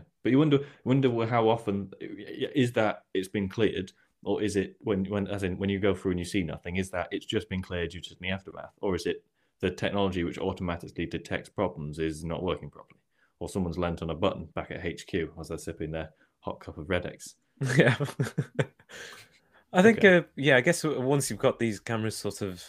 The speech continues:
Speaker 2: placed a bit closer together, like you said, like the nought point seven five miles, I guess you'd expect
Speaker 1: Oh no, they're not the cameras. They're the, they're the laybys, like the bits you pull into.
Speaker 2: Ah, right.
Speaker 1: Yeah,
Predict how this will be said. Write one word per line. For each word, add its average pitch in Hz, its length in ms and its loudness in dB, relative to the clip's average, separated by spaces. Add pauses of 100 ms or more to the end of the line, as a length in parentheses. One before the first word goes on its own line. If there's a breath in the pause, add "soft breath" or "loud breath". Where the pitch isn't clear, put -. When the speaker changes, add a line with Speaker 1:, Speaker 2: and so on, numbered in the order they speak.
(480)
Speaker 2:
placed 117 340 0
a 110 40 -8
bit - 200 -2
closer 127 340 -4
together, 90 400 -2
like - 180 -8
you - 60 -18
said, - 180 -10
like - 180 -16
the - 80 -12
nought 98 200 -8
point 95 160 -8
seven 92 240 -4
five 92 220 -6
miles, 101 400 -6 (600)
I 117 40 -10
guess - 240 -6
you'd 135 160 -2 (460)
expect - 400 -2
Speaker 1:
Oh - 20 4
no, 147 220 4
they're 123 200 -2
not 131 140 0
the 110 80 -4
cameras. 110 380 -2
They're 107 100 0
the, 107 260 2
they're 110 120 2
the 104 320 0 (260)
laybys, 85 400 -2 (160)
like 85 100 -8
the 95 60 -8
bits 95 180 -4
you 95 60 -4
pull 95 160 -2
into. 95 320 -4 (380 loud breath)
Speaker 2:
Ah, 160 400 6 (160)
right. 117 360 -2 (1080)
Speaker 1:
Yeah, 95 140 -10